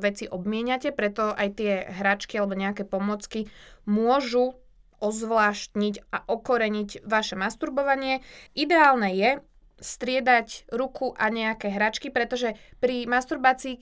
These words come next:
príliš často s vibrátorom a nejakými pomockami si zase môžete privodiť to, že nebudete vedieť potom dosiahnuť orgazmus bez nich.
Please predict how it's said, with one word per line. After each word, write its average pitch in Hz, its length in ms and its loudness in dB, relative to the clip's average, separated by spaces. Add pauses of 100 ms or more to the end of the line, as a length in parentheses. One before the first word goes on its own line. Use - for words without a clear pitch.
(240)
príliš 285 340 -2
často 247 320 2
s 214 100 -4
vibrátorom 247 560 0
a 220 80 -4
nejakými 233 400 -4
pomockami 214 640 -4
si 262 120 -8
zase 226 240 -2
môžete 240 280 -4
privodiť 214 420 -4
to, 214 120 -4
že 220 100 -4
nebudete 208 380 -2
vedieť 202 260 -2
potom 196 220 -4
dosiahnuť 190 400 -4
orgazmus 196 420 -2
bez 180 240 -2
nich. 156 300 -10